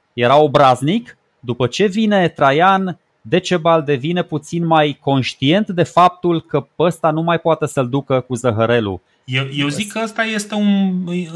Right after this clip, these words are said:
Speaker 2: este un element de propagandă. De fapt, Traian nu mai vrea să plătească banii ăia pe care îi plătea și care știa că sunt corect plătiți.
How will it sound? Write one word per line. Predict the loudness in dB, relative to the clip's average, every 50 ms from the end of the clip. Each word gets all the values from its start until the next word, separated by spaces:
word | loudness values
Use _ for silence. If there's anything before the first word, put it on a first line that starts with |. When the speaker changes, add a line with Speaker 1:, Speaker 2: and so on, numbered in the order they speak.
| -8 -4
Speaker 2:
este | -2 -2 -2 -4 -4 -6
un | -4 -4 -2
element | -2 -2 -2 -2 -2 -2 -2
de | -2 -4
propagandă. | -4 -8 -10 -10 -8 -6 -6 -6 -4 -2 -2 0 0 -2 -4 -6 -8
De | -10 -12 -14
fapt, | -10 -6 -4 -4 -4 -6 -10 -20 -20 _
Traian | -8 -6 -4 -4 -2 -2 -2 -2 -2 -2 -2 -2 0 0
nu | 0 2
mai | 2 0 0 -2
vrea | -2 -4 -2 -2 -2
să | -4 -6 -10
plătească | -16 -16 -16 -14 -8 -4 -4 -4 -4 -4 -6 -6
banii | -4 -2 -2 -2 -2 -4 -4 -4
ăia | -2 -2 -2 -4
pe | -6 -8
care | -6 -6 -6
îi | -6
plătea | -8 -10 -14 -16 -14 -10 -6 -4 -4 -4 -6 -10 _ _ _ _ _ _ _ _ _
și | -8 -6 -6 -6 -4
care | -4 -4 -4 -2 -4 -4
știa | -6 -6 -6 -8 -8 -8 -6 -6 -4 -2 -2 -2 -2 -4
că | -8 -10
sunt | -8 -8 -8 -8 -8 -8
corect | -8 -8 -6 -6 -6 -6 -6 -10 _
plătiți. | -16 -14 -14 -14 -16 -20 -20 -20 -20 -20 -20